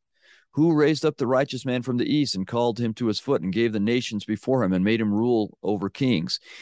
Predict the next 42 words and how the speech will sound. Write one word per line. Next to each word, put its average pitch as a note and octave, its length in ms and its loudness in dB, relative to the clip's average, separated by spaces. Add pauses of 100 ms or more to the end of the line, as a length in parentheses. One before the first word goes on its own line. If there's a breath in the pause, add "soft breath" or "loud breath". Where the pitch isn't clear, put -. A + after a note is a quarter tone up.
(140 loud breath)
He G#2+ 100 0
gave B2 240 8
them A#2+ 160 6
as A#2 120 4
the G#2 120 6
dust B2 520 4 (380 soft breath)
to B2 120 2
his A2+ 160 6
sword C#3+ 300 4
and G#2 80 2
as G2+ 160 0
the G2 80 -2
driven A#2+ 260 0
stubble A#2 380 0
to A2 160 -4
his G2+ 120 0
bow. F#2 460 0 (300 soft breath)
He A#2+ 80 -6
pursued C#3+ 400 2
them A2 140 4
and G2+ 140 0
passed C3 280 0
safely." B2 480 -2 (240 soft breath)
And A2+ 120 2
we B2 100 6
get C3+ 140 4
all C#3+ 240 6
this E3 180 2
imagery B2+ 400 0
of G2 160 2
God B2 420 2
rescuing C3 600 -2
Jerusalem B2 480 -2
from G2 180 0
these F#2 220 -2
invaders A#2+ 400 0
from A#2 100 -4
the A2 140 0
east B2 320 -2
and G#2 100 -4
so A2+ 240 2
on, A2+ 260 2